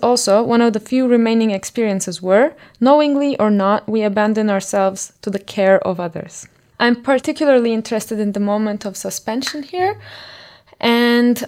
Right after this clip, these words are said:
um, my interest in sleep in, in my research is,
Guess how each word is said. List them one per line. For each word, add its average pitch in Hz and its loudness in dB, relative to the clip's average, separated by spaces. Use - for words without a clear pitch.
um, 226 2
my 247 4
interest 285 2
in 226 2
sleep 220 -4
in, 208 -6
in 208 -2
my 202 -4
research 226 -4
is, 196 -6